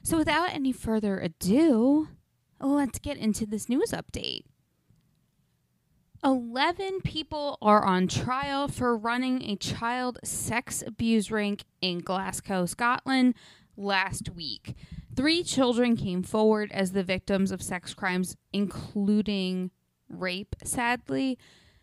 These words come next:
in a drug den. And in this drug den, it was said that heroin and cocaine were consistently present. You know, aside from rape, also, you know,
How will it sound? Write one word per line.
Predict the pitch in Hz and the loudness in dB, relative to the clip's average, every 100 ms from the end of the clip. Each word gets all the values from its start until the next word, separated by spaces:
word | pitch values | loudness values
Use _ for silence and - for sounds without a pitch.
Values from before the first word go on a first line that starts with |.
| _ _ _ _ _ - | _ _ _ _ _ -4
in | 233 226 | 0 2
a | 208 | 0
drug | 190 185 170 - | 0 -2 -2 -8
den. | - 87 55 69 - - - - - - - - - - _ _ _ _ _ - | -8 -8 -8 -10 -12 -16 -18 -18 -20 -20 -20 -20 -20 -20 _ _ _ _ _ -2
And | 214 214 202 202 208 - | 4 6 6 4 0 4
in | 285 330 | 6 8
this | 320 294 | 6 2
drug | - 247 226 208 | 2 2 2 0
den, | 240 214 208 214 - - _ _ _ - | 0 2 2 0 -4 -20 _ _ _ -2
it | - 302 | 0 4
was | 285 | 2
said | - 202 190 | 4 2 4
that | 202 185 - | 4 2 -2
heroin | - 214 208 196 185 180 180 - | -4 0 2 2 0 -2 -4 -4
and | 180 170 | -4 0
cocaine | 170 170 - 180 175 175 - | -2 0 -2 0 0 -2 -6
were | 175 175 170 170 180 - | -2 2 2 2 -2 -6
consistently | 208 180 - 175 - 165 - 156 | -4 -4 -6 -12 -8 -10 -10 -12
present. | 165 175 131 165 135 113 _ - - - - | -4 -2 -2 -2 -4 -6 _ -20 -20 -20 -18
You | - 226 | -2 2
know, | 220 - | 2 2
aside | 220 269 262 | 0 0 0
from | - 262 220 | -2 -6 -2
rape, | 214 208 - - | -2 -2 -2 4
also, | 202 208 - 208 185 180 170 - - | 6 4 0 -2 -2 -2 -4 -6 0
you | 226 | 0
know, | 196 160 165 | 0 -4 -12